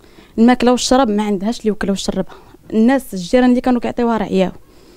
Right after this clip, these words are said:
ولدها راه باقي صغير، خصو يدير التكوين، خصو عاد يخدم، وخصو عاد باقي عنده الطريق طويله بلا بغى يعاونها. هاد السيده خصها اللي يعاونها مادياً،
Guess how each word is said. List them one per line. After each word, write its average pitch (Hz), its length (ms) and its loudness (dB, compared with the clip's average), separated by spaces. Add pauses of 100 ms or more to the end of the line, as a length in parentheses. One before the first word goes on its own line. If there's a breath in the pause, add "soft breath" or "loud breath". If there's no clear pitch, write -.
(280 soft breath)
ولدها 247 480 2
راه 240 120 2
باقي 240 240 -2
صغير، 240 420 2
خصو 262 400 0
يدير 254 180 2
التكوين، 254 540 0
خصو 254 280 -6
عاد 233 180 -4
يخدم، 269 300 0
وخصو 262 280 -4
عاد 254 200 0
باقي 269 360 0
عنده 214 180 -2
الطريق 233 380 -2
طويله 220 260 2
بلا 214 120 -2
بغى 196 140 -4
يعاونها. 175 400 -4 (760 loud breath)
هاد 240 100 2
السيده 269 300 0
خصها 226 260 -4
اللي 220 120 0
يعاونها 208 420 4
مادياً، 202 540 2